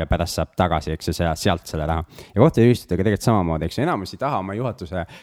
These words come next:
liikmetele mitte mingisugust tasu maksta, eks ju, et tehke tasuta, või siis see tasu on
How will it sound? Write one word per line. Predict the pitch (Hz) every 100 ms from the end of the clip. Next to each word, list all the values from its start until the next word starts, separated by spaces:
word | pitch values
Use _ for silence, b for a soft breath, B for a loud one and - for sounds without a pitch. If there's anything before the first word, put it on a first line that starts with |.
| -
liikmetele | 120 101 - 92
mitte | 98 120
mingisugust | 120 92 87 -
tasu | 98 85
maksta, | 78 - 76
eks | 76 82
ju, | -
et |
tehke | 104 - 98
tasuta, | 101 90 - 78
või | 104
siis | 101 98
see | 98 123
tasu |
on | 98